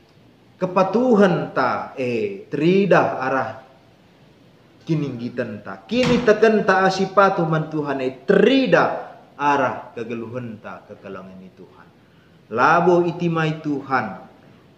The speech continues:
Kenca kita, kenca anak tagalang, labo, labo, eh, itimai Tuhan.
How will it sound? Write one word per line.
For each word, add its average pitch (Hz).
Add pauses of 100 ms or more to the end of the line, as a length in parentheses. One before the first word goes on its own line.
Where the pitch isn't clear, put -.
(720)
Kenca 127
kita, 131
kenca 135
anak 143
tagalang, 156
labo, 101
labo, 110
eh, 110
itimai 107
Tuhan. -